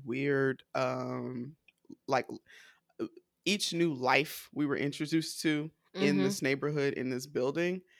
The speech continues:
Speaker 1: was just information. And some, in some ways, I could see where the writer was trying to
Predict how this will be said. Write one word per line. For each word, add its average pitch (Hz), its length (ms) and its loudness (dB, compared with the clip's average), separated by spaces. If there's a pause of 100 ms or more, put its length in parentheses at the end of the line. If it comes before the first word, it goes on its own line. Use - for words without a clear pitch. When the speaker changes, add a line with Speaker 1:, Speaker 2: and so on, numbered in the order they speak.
(320)
Speaker 1:
was 139 320 0
just - 480 -2 (160)
information. 143 1040 0 (200)
And 135 580 2 (840)
some, 240 680 4
in 165 140 2
some 214 360 2
ways, 208 300 0
I 180 100 2
could - 160 -6
see 202 220 -2
where 185 160 2
the 175 120 0
writer 160 280 2
was 147 200 -6
trying 151 500 0 (140)
to 139 520 0